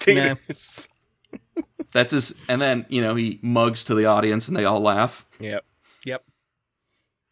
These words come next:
Speaker 3: I heard that's what
Speaker 1: Yeah,
Speaker 3: the
Speaker 1: it's a
Speaker 3: new, the, the new Gollum game actually is. It's just
Speaker 1: Yeah.
Speaker 3: it's, it's just a pi-,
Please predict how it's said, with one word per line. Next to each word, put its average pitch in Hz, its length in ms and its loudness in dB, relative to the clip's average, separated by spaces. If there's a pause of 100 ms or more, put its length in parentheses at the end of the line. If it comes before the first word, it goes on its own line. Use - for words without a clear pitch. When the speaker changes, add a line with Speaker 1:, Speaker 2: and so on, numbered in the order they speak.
(160)
Speaker 3:
I 151 100 2
heard 226 240 0
that's 185 240 0
what 165 120 2
Speaker 1:
Yeah, 123 40 -2
Speaker 3:
the 131 40 0
Speaker 1:
it's 135 80 0
a - 20 2
Speaker 3:
new, 135 180 0 (100)
the, 117 260 -4
the 120 160 2
new 139 160 2
Gollum 113 480 2
game 67 260 -2
actually 58 420 -2
is. - 280 -4
It's 117 160 2
just - 180 0 (400)
Speaker 1:
Yeah. 143 240 -2 (540)
Speaker 3:
it's, 131 260 2
it's 120 160 4
just 170 300 0
a 135 40 6
pi-, - 380 0